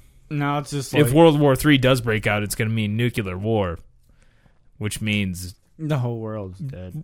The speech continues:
Speaker 2: pretty much. <laughs>
Speaker 1: And you know what? The sad thing is, I think that could happen one day.
Speaker 2: I mean, it's definitely possible,
Speaker 1: I was
Speaker 2: but
Speaker 1: reading, I, I forgot, uh, uh, what was this guy? He, he said that the possibility of the reason why, uh, we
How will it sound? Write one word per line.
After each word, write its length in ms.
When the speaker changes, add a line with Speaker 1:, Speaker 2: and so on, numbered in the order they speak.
Speaker 2:
pretty 240
much. 640
<laughs> 120
Speaker 1:
And 200
you 80
know 140
what? 180
The 100
sad 300
thing 260
is, 240
I 140
think 280
that 200
could 220
happen 420
one 320
day. 200
Speaker 2:
I 80
mean, 200
it's 200
definitely 380
possible, 580
Speaker 1:
I 120
was 100
Speaker 2:
but 60
Speaker 1:
reading, 160
I, 320
I 20
forgot, 360
uh, 300
uh, 340
what 240
was 140
this 200
guy? 340
He, 160
he 220
said 260
that 240
the 100
possibility 680
of 120
the 160
reason 380
why, 240
uh, 160
we 360